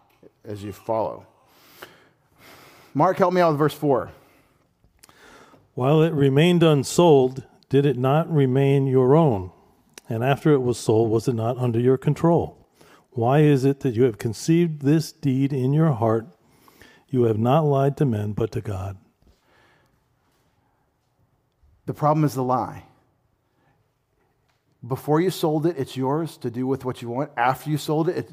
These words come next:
Speaker 1: you do what you want. Why did you lie? Now, what they did was they presented it before all, all the congregation at the apostles' feet, right? They said, "This is the giving that we've got."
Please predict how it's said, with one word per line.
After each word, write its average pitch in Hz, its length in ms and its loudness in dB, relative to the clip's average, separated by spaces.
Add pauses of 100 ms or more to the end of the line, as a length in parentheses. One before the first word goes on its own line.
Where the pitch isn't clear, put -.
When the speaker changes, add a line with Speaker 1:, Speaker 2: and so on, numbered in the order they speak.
Speaker 1:
you 131 160 -6
do 127 240 -4
what 139 240 -4
you 131 80 -6
want. 123 380 -10 (1400)
Why 117 160 -10
did 139 160 -10
you 143 80 -4
lie? 123 360 -10 (2500)
Now, 131 300 0 (1160)
what 160 260 -2
they 160 120 0
did 160 260 0
was 135 200 -2
they 135 100 0
presented 135 480 -2
it 143 80 -4
before 131 280 -4
all, 113 200 -2
all 117 260 -4
the 147 60 0
congregation 139 540 -2
at 107 80 -10
the 117 80 -6
apostles' 107 480 -8
feet, 80 340 -14
right? 87 220 -14
They 90 100 -16
said, 98 240 -16
"This 120 200 -12
is 113 140 -10
the 123 100 -6
giving 120 520 -4
that 107 140 -10
we've 117 260 -8
got." 110 240 -4